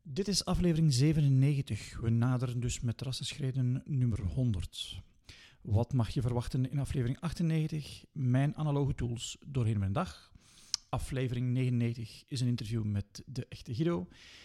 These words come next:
En aflevering honderd, onze jubileumaflevering, gaan Steven en ik na over de lessen die we leerden doorheen de voorbije twee jaar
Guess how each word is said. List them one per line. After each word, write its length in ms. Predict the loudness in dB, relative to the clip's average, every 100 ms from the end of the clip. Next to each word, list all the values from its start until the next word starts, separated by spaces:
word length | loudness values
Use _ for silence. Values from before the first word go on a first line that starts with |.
| -20 _
En 420 | -2 2 2 2 -4 -6
aflevering 520 | -2 0 0 0 0
honderd, 560 | 2 2 -2 -6 -12 -10
onze 420 | -6 -4 0 0
jubileumaflevering, 1160 | 0 0 0 -2 0 0 2 0 2 0 -2 -6 -14 -20 -8
gaan 240 | -2 0
Steven 360 | 2 2 6 6
en 120 | 6
ik 180 | 4 4
na 340 | 4 4 -2 _ -6
over 260 | -2 0
de 80 | 0
lessen 340 | 2 2 2
die 120 | 2 4
we 60 |
leerden 300 | 4 4 2
doorheen 260 | 0 2 2
de 80 | 0
voorbije 400 | 0 2 2 0
twee 260 | 0 0
jaar 300 | 0 0 -4